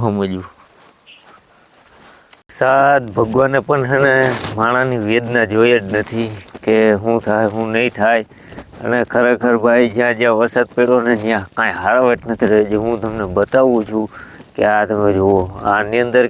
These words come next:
કેવો આ વરસાદ પડ્યો, આ ભાઈની હાલત કેવી થઈ ગઈ છે કે માંડવીના પાથરા પણ તણાઈ ગયા.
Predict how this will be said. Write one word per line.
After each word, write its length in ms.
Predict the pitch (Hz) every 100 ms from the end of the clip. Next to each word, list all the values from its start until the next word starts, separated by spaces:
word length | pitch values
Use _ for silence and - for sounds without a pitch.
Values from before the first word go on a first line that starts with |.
| -
કેવો 180 | 117 131 123
આ 120 | 117 113 104
વરસાદ 360 | 110 117 110 110
પડ્યો, 260 | 110 117 104 107
આ 40 | 101
ભાઈની 400 | 101 92 101 113 104
હાલત 360 | 104 110 - -
કેવી 260 | 107 120 110
થઈ 100 | 107 107
ગઈ 180 | 104 98
છે 100 | 113 107 - - - - - -
કે 160 | 123 113 98
માંડવીના 800 | 101 113 120 120 123 117 120 113 107
પાથરા 480 | 104 - 113 110 101
પણ 260 | 107 104 98
તણાઈ 320 | 104 98 95 98
ગયા. 260 | 98 95